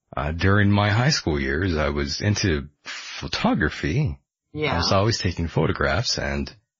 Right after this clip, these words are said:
Speaker 1: I would be either taking photographs or playing guitar with my friend Victor. And we did this for several years.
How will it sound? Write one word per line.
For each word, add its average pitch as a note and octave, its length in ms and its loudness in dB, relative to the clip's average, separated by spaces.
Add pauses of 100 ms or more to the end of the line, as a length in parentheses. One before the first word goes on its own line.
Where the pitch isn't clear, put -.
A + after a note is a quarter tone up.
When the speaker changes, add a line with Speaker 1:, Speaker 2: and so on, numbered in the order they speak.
(140)
Speaker 1:
I C3+ 100 0
would D3+ 240 2
be C3+ 500 0
either A2+ 340 2
taking A#2+ 360 2
photographs G2+ 720 2
or E2+ 80 2
playing F2 320 -2
guitar D2+ 440 0
with D2+ 180 -6
my D2+ 100 0
friend D2+ 360 -2
Victor. D#2+ 560 -2 (300)
And C#2+ 420 -6 (180)
we G2 220 2
did G#2+ 200 0
this D#2+ 180 2
for - 160 -4
several D2+ 440 -2
years. F2+ 600 0